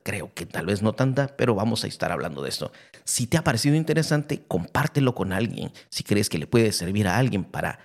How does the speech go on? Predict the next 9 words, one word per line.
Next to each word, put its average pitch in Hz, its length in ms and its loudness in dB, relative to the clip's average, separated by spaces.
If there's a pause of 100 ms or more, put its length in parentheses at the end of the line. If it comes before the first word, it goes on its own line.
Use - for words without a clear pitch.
(360)
mejorar 107 640 2
su 92 160 -2
estudio, 117 600 2
compárteselo 131 840 0
también. 151 460 2 (560)
Si - 240 -4
conoces 185 480 4
a 131 80 4
alguien 139 400 2